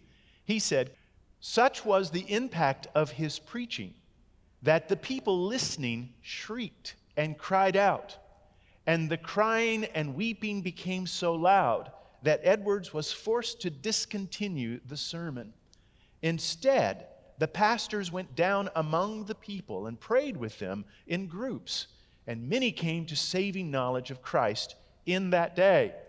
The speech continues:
And so that's a second sermon. There's a third sermon that came to mind, and that was the one preached by the famous Southern Baptist pastor, uh, R G Lee. R G Lee preached a sermon entitled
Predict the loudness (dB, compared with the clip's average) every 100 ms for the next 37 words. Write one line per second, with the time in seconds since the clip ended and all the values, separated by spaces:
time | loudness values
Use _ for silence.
0 | -20 -20 -18 -10 2 4 4 2 0 2
1 | 2 2 -4 -2 0 0 -2 0 -4 2
2 | 2 2 0 -2 -4 -2 -2 -4 -8 -6
3 | -4 -2 -2 -2 -2 -6 -14 -20 -4 0
4 | 2 2 -2 -2 -4 -2 -2 -4 -4 -4
5 | -4 0 2 2 0 -2 -4 -6 -2 -2
6 | -2 -2 2 2 0 -8 0 0 0 -8
7 | -8 -10 -20 -20 0 2 2 -2 -20 _
8 | 2 4 4 0 -4 -4 -6 -10 -16 _
9 | _ _ _ _ _ _ _ _ _ 6
10 | 6 6 0 -2 0 2 2 0 -4 -10
11 | -4 -4 -4 -8 -6 -4 -4 -6 -6 -8
12 | -8 -2 0 0 -2